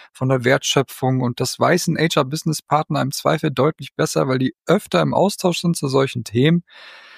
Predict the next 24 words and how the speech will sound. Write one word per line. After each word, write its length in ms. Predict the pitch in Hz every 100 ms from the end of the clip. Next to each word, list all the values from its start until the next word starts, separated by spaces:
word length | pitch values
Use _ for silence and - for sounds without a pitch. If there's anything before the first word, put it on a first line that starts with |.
| - _ -
Und 440 | 131 139 127 - -
ich 180 | 139 -
fand 240 | 139 139
das 100 | 131
sehr 160 | 127 131
interessant, 460 | 127 135 131 127
wie 60 | 127
er 100 | 127
sagte, 540 | 120 127 - 131 - - 117
gute 440 | - 156 - 147 135
RecruiterInnen, 960 | 127 - 180 - 143 - 151 147 143
die 140 | 131 139
ziehen 280 | - 160
sich 180 | 147 147
dieses 400 | - 139 139 -
Wissen 360 | 143 - 143 123 -
komplementär 720 | 143 151 151 143 135 - 147
dazu. 520 | 139 117 - 151 117 107
Also 160 | 107
die, 240 | 107 120 110
die 160 | 123
holen 320 | 104 139 170
sich 160 | 160 151
das, 320 | 151 139 -